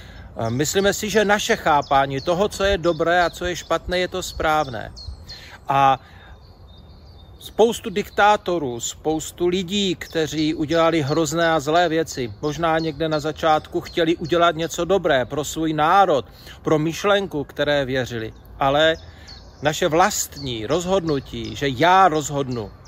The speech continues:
co je dobré a co je špatné, v konečné fázi vždy vede k destrukci a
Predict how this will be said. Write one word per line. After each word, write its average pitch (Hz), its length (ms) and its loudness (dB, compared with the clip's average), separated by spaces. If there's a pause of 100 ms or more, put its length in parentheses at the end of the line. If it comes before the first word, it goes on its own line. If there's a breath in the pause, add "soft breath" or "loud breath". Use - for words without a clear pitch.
co 165 120 0
je 151 100 4
dobré 165 400 2
a 170 40 0
co 170 180 -8
je 165 100 -4
špatné, 139 680 -6 (680 loud breath)
v - 80 -20
konečné 170 480 0
fázi 160 420 2
vždy 147 440 0
vede 143 500 0 (300 loud breath)
k - 100 -10
destrukci 160 920 -4 (340)
a 127 300 2